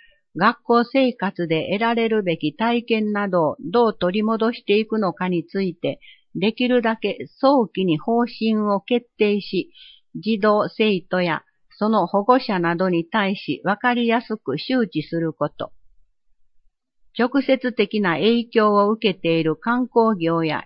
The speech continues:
飲食業、また社会的弱者に対し、本市独自の対応策について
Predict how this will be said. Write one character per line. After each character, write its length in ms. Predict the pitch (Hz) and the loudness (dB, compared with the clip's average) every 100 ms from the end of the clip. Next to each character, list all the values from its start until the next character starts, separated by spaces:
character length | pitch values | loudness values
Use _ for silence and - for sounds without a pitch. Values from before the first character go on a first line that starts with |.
| - | -6
飲 240 | 190 247 254 | 0 0 0
食 360 | 226 226 233 | -2 0 -2
業、 280 | 185 147 131 _ _ _ | 0 0 0 _ _ _
ま 180 | 180 214 | -4 -4
た 280 | - 151 156 | 0 -2 -2
社 200 | - 214 | -4 -2
会 300 | 254 247 240 | 0 0 0
的 320 | 240 226 190 | -4 -4 -2
弱 300 | 226 277 226 | -2 0 -4
者 200 | - 160 | -2 -2
に 160 | 156 147 | -2 -2
対 300 | 180 170 160 | -4 -2 -4
し、 300 | - 147 - - - _ _ | -4 -8 -8 -20 -20 _ _
本 240 | 269 254 226 | 0 2 0
市 200 | 160 156 | -2 -2
独 300 | 233 240 170 | -2 -2 -2
自 140 | 165 | 0
の 140 | 156 | 0
対 380 | 139 226 247 254 | -2 -2 0 0
応 160 | 240 247 | 0 0
策 320 | 220 180 160 | -2 -4 -2
に 180 | 156 151 | -4 -4
つ 160 | 185 | -6
い 140 | 185 156 | -6 -6
て 260 | - 139 | -8 -10